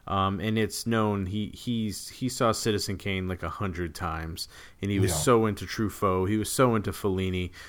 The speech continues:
Speaker 1: So there's all these, like, you could see that he's not aping their styles, but he's definitely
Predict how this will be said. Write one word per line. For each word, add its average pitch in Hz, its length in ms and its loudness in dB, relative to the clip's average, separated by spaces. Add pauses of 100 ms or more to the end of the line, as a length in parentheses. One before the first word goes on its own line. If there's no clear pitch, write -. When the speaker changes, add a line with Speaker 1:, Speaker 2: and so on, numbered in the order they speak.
(120)
Speaker 1:
So - 140 0
there's 135 200 4
all 135 160 4
these, 117 320 2
like, 104 360 2 (320)
you 123 180 2
could 113 180 2
see 123 280 4
that 104 300 2
he's 113 380 -4
not 143 260 2
aping 113 380 2
their 104 160 0
styles, 117 640 4
but 107 120 -2
he's 107 220 0
definitely 104 640 0